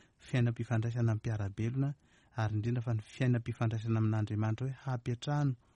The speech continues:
ao am-po an'izay Andriamanitra izay ary ho fahaterahana isan'andro ao am-po i Kristy izany ho velona ao am-posika mandrakariva. Ny fanontaniana voalohany ato moa Père Joseph dia hoe, a, nahita tovovavy anankiray nandray kominio ary dia nentiny nakeny am-pitoerana ny kominio.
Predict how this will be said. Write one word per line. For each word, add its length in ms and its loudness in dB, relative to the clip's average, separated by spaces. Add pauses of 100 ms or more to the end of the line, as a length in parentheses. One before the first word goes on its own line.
(140)
ao 200 0
am-po 360 -4 (420)
an'izay 400 0
Andriamanitra 640 -2 (320)
izay 260 -4
ary 140 -2
ho 20 -10
fahaterahana 680 -4
isan'andro 560 0 (440)
ao 200 0
am-po 320 -2 (420)
i 320 -2
Kristy 480 -6
izany 300 2
ho 40 -2 (120)
velona 240 0
ao 80 -4
am-posika 520 -6 (320)
mandrakariva. 640 -4 (520)
Ny 80 -4
fanontaniana 560 4
voalohany 380 2
ato 140 0
moa 120 2
Père 240 2
Joseph 400 0
dia 160 -2
hoe, 340 0 (600)
a, 320 4
nahita 840 2
tovovavy 440 -2
anankiray 560 0
nandray 300 2
kominio 420 2
ary 160 -4
dia 100 0
nentiny 320 2
nakeny 320 0
am-pitoerana 640 0
ny 200 2
kominio. 520 2